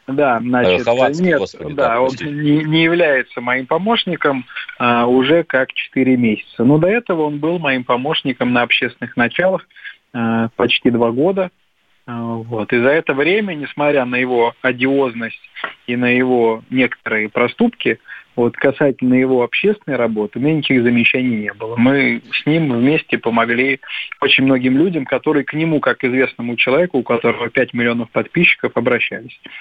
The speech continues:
Speaker 1: Ну, а моя задача была, э, уже составлять депутатские запросы и помогать людям.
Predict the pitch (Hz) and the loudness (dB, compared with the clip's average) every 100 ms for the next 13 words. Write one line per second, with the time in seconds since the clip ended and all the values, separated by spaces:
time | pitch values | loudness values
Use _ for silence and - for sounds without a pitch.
0 | - - 143 156 170 214 175 131 139 139 | -8 2 2 2 2 2 2 0 0 -2
1 | 117 113 120 131 - - - _ 117 117 | -4 -8 -8 -10 -16 -18 -20 _ -8 -4
2 | 113 120 117 117 127 - 131 120 117 117 | -2 0 0 0 -2 -2 0 0 -2 -4
3 | 127 127 117 - 120 123 - 190 - 127 | -2 -2 -4 -2 0 0 0 -4 -2 -2
4 | 120 117 120 117 104 104 | 0 0 0 -2 -10 -14